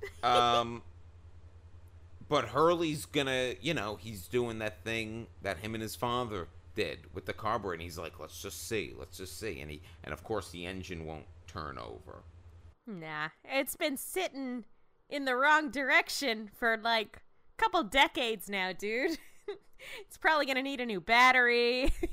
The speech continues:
Speaker 1: It's probably gonna need a lot of T L C.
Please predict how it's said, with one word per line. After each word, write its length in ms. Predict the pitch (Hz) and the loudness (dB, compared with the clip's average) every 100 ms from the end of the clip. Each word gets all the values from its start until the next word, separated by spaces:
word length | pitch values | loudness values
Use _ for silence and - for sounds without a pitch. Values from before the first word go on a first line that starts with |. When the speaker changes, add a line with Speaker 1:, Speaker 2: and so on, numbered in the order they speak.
| - - 415 - | -4 -6 -8 -10
Speaker 1:
It's 80 | - | -10
probably 260 | - 359 277 | 2 4 4
gonna 160 | 269 | 0
need 140 | 247 226 | -2 0
a 80 | 185 | 0
lot 360 | 196 220 214 | 4 8 8
of 100 | 185 | 4
T 160 | - 185 | -2 -4
L 100 | 160 | -4
C. 300 | - 147 | -6 -10